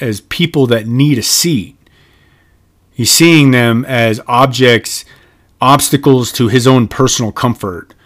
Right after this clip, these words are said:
And he's seeing himself as being above them, as though that they are encroaching on his,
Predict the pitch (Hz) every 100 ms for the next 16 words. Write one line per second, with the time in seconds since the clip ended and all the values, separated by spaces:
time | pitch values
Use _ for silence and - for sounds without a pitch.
0 | _ _ 110 107 - 156 147 139 117 117
1 | 110 - 151 147 120 113 104 123 117 104
2 | 90 117 127 113 101 - - - 110 _
3 | _ _ _ _ - - 110 101 117 117
4 | 113 110 113 110 113 110 123 131 120 110
5 | - - 143 139 127 110 107 101 - 131
6 | 120 107 101